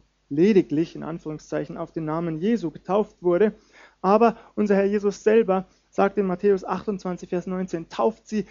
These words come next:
auf den Namen des Vaters, des Sohnes und des Heiligen Geistes." Deswegen bevorzuge ich auch diese sogenannte trinitarische Taufformel, weil unser Herr Jesus es uns selbst so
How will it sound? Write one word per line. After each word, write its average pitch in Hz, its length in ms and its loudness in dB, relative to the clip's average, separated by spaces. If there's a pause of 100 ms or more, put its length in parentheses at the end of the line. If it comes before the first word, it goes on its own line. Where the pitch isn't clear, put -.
(200)
auf 226 260 2
den 196 160 -4
Namen 190 300 -4
des 160 200 -8
Vaters, 254 680 -2 (240)
des - 180 -12
Sohnes 220 440 4 (300)
und 202 340 2 (160)
des 180 160 -6
Heiligen 175 320 -2
Geistes." - 600 -12 (960)
Deswegen 233 580 2 (840)
bevorzuge 196 600 4
ich 175 240 0
auch 165 220 -4 (260)
diese 170 340 2 (160)
sogenannte 170 480 -2
trinitarische 175 800 -6
Taufformel, 131 720 -12 (640)
weil 147 160 -6
unser 156 180 -8
Herr 147 100 -4
Jesus 151 380 -6 (400)
es 156 160 -4
uns 160 240 -8
selbst 143 420 -4
so 139 260 -2